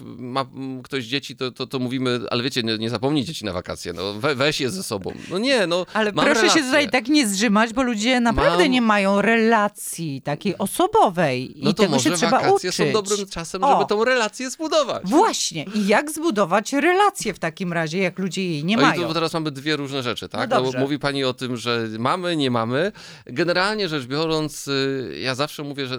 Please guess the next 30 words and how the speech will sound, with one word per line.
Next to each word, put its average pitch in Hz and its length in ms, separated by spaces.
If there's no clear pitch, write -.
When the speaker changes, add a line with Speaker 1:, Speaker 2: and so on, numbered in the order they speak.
Speaker 1:
no 165 120
to, 220 120
to 220 180
znowu, 123 280
jeżeli 156 260
mamy, 156 340
mamy 151 220
tę 110 140
relację 95 460
Speaker 2:
Mhm. 190 160
Speaker 1:
jakąś 220 220
tam, 55 320
tak? 320 200
Słabszą, 226 400
mocniejszą, 143 500
mamy. 107 280
Nie 185 140
oceniam. - 380
Każdy 240 280
ma 214 120
swoją 101 400
tak - 160
naprawdę 127 420
i 139 40
każdy 156 260
ją 135 140
jakoś 131 200
po - 120
swojemu 120 360
buduje. 104 380